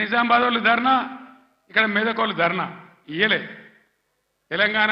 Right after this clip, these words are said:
వచ్చినాక కదా, ఇదే హరీష్ రావు ఇరిగేషన్ మంత్రిగా ఉండి జటా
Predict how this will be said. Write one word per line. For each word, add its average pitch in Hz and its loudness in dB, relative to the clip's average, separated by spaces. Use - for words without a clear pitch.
వచ్చినాక 208 2
కదా, 208 4
ఇదే 202 0
హరీష్ 233 4
రావు 233 2
ఇరిగేషన్ 226 0
మంత్రిగా 233 2
ఉండి 247 4
జటా 202 4